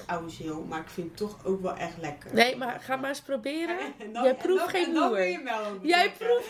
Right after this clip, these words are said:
Speaker 2: geen
Speaker 1: Is goed.
Speaker 2: moer.
Speaker 1: Zal ik vanavond een maken met dan die, ja, dat is goed.
Speaker 2: Garlan, gewoon
Speaker 1: Garlan.
Speaker 2: proberen.
Speaker 1: Ja.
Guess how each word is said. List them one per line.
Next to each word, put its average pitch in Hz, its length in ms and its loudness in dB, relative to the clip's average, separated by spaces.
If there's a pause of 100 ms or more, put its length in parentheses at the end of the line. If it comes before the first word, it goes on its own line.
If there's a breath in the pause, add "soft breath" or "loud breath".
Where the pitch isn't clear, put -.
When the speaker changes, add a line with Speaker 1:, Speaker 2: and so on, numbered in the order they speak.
Speaker 2:
geen 440 140 0
Speaker 1:
Is 403 60 -4
goed. 349 100 2
Speaker 2:
moer. 233 200 2
Speaker 1:
Zal 233 120 4
ik 381 220 0
vanavond 381 500 -4
een 320 60 -10
maken 370 360 -8
met 330 200 -8
dan 320 200 -6
die, 311 280 -10
ja, 220 160 -6
dat 269 100 -14
is - 140 -20
goed. 277 200 -14 (140)
Speaker 2:
Garlan, 220 520 4
gewoon 285 220 -4
Speaker 1:
Garlan. 403 180 -2
Speaker 2:
proberen. 156 480 2
Speaker 1:
Ja. 139 140 -10